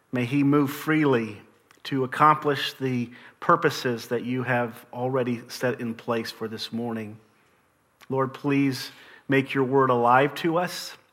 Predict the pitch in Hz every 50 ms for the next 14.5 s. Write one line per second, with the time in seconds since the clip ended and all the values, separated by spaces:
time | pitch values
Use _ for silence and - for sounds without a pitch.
0 | _ _ _ _ _ _ _ _ _ _ _ _ _ - - 113 107 135 139 135
1 | - 156 135 - 135 127 135 127 117 113 - - - 135 139 147 147 147 151 147
2 | 131 117 117 110 113 - - - 120 113 107 107 104 98 - - - _ _ _
3 | _ _ _ _ _ _ _ _ _ _ _ _ _ _ _ _ _ _ _ _
4 | _ _ _ _ _ _ _ _ _ _ _ _ _ _ - 107 104 107 113 113
5 | 113 - 127 123 120 117 117 113 101 104 117 110 110 113 101 107 - 110 110 107
6 | 101 107 - 113 104 110 104 - - 104 101 98 95 - - 104 98 92 - 101
7 | 101 95 92 92 90 - _ _ _ - 98 98 95 - 101 101 92 - 107 98
8 | - - - 107 98 95 - - - - 98 92 92 92 90 - _ _ _ _
9 | _ _ - - 98 98 95 98 98 95 95 92 95 - _ _ _ _ _ _
10 | _ _ _ _ _ _ _ _ _ _ _ _ _ _ _ _ _ _ _ _
11 | _ _ _ _ _ _ _ _ _ _ _ _ _ _ _ _ - - - _
12 | - 151 147 - 226 214 185 208 185 196 190 175 160 170 170 165 - - - 156
13 | 147 131 - - 240 - 226 208 202 196 180 165 165 160 156 151 147 143 143 147
14 | 156 165 165 143 131 135 143 151 147 -